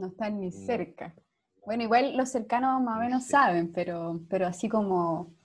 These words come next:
Speaker 1: en la generalidad.
Speaker 2: Eh, no. De hecho, yo creo que, yo creo, eh, hasta el mismo grupo donde pertenecemos,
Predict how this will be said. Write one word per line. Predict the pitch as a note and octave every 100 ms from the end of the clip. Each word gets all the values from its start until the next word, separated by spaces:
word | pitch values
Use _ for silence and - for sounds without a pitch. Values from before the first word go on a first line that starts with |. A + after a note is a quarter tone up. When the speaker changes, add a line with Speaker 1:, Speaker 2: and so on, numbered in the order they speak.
| _ _ _ _ _ _ - _ _
Speaker 1:
en | G3+ F#3+
la | F#3+
generalidad. | G3+ F#3+ F3+ E3 E3+ G3 C4 F#4+ - _ _ _ _ _ _ _ _ _ _ _ _ F#3+ _ _ _ _ _ _ _ _ _ _ _ F2+
Speaker 2:
Eh, | F2 -
no. | F#2+ G#2 D#2+ _
De | F#2+ D3
hecho, | - D#3+
yo | G#2
creo | A2 B2+ D3+
que, | C3+ B2+ - _ _ _ _ _
yo | G#2+
creo, | F#2 A#2+ C#3 A2 _ _ _
eh, | A#2 G#2+
hasta | - B2+
el | A2
mismo | C3 E3+ D3+ C3+
grupo | D#3+ G#3 G3
donde | F#3 E3 E3
pertenecemos, | D#3+ - A#2+ G#2 - - G#3 E4+